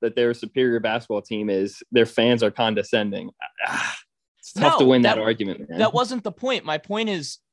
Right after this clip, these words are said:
Speaker 2: they shit on Philadelphia, and they shit on North Philadelphia specifically. Like, they'll come to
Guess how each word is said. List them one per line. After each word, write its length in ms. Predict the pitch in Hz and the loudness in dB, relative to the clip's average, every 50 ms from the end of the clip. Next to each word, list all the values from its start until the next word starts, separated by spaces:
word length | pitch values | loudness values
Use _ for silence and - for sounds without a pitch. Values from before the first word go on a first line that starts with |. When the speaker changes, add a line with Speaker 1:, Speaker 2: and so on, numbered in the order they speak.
| _ _ _ | _ _ _
Speaker 2:
they 360 | 139 160 170 175 156 143 - - | -6 -4 -2 -2 -2 -4 -8 -10
shit 340 | - - - - - 214 226 | -8 -6 -4 -4 -2 -2 0
on 200 | 233 208 190 165 | 0 0 -2 -2
Philadelphia, 840 | 139 - - 180 160 151 151 156 185 202 202 - 131 117 107 107 - | -6 -8 -6 -6 -4 -2 0 -2 -2 -2 -4 -8 -8 -6 -6 -6 -6
and 140 | - 131 131 | -8 -6 -6
they 80 | 135 131 | -6 -4
shit 280 | - - - - 202 | -4 -4 -4 -2 -2
on 200 | 190 180 165 147 | 0 -2 -2 -2
North 280 | 139 143 175 202 - - | -2 -2 -2 -2 -4 -4
Philadelphia 560 | - 151 139 135 127 123 123 - - 127 120 | -6 -4 -2 -2 0 -2 -2 -2 -4 -6 -8
specifically. 680 | 120 - - 127 - 165 165 - 185 - - 123 113 107 | -8 -10 -12 -8 -6 -6 -6 -6 -8 -10 -8 -8 -8 -6
Like, 200 | 107 104 104 - | -6 -8 -6 -4
they'll 120 | 151 151 147 | -4 -4 -4
come 280 | - - 185 185 180 | -4 -4 -4 -2 -2
to 100 | 151 - | -2 -4